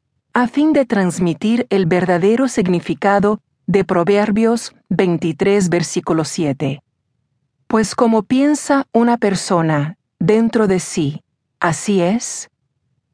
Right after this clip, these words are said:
Mientras más tiempo sirvo a Dios y estudio su palabra, más me percato de la importancia de los pensamientos y las palabras. Con regularidad,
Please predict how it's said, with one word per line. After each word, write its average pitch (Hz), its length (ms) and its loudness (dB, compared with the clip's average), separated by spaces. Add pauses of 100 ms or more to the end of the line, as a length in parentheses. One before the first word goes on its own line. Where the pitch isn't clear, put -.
(920)
Mientras 254 500 2
más 311 320 0
tiempo 214 400 2
sirvo 185 380 2
a 156 80 2
Dios 160 500 0 (200)
y 220 160 2
estudio 220 520 0
su - 300 -4
palabra, 151 680 0 (640)
más 277 320 2
me 294 140 2
percato 208 560 0
de 196 100 2
la 175 80 2
importancia 185 680 0
de 185 100 0
los 165 160 -2
pensamientos 196 840 0
y - 20 0
las 156 220 -2
palabras. 147 720 -2 (680)
Con 202 180 0
regularidad, 165 960 0